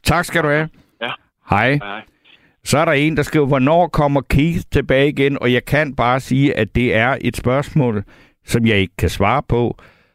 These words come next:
Speaker 1: Øh, ikke fordi jeg ikke vil, men fordi jeg ikke kan. Og, øh, ja, hvis man vil vide noget om Keith, så må man skrive til, øh, noget andet,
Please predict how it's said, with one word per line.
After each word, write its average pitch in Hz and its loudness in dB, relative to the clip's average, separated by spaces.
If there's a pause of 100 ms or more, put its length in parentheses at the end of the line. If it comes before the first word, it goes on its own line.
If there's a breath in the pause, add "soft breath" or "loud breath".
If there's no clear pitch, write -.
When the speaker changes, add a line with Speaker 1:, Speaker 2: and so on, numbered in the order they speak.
(200)
Speaker 1:
Øh, 107 2 (220)
ikke 131 0
fordi 104 2
jeg 87 4
ikke 87 -2
vil, 127 0
men 113 0
fordi 90 0
jeg 71 0
ikke - -8
kan. 65 -4 (880)
Og, 110 4
øh, 104 2
ja, 110 2 (160)
hvis 117 2
man 120 0
vil 190 2 (100)
vide 127 2
noget 113 2
om 113 0
Keith, 120 -2
så - -2
må 131 2
man 117 0
skrive 101 0
til, 92 0
øh, 85 0
noget 92 2
andet, 101 2